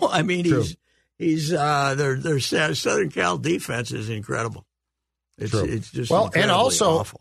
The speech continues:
Speaker 2: I, I think part of this, too, is who drafts you as far as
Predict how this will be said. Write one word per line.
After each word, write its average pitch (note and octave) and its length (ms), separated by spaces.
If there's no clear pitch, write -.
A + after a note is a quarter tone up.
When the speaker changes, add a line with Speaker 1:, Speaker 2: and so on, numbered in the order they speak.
Speaker 2:
I, D3 180
I G3+ 140
think - 260
part C3+ 240
of F#3+ 60
this, A#2 180
too, D4 320
is C3+ 460
who F#3+ 220
drafts D#3+ 520
you D3 500
as B2 160
far C3+ 320
as A#2 120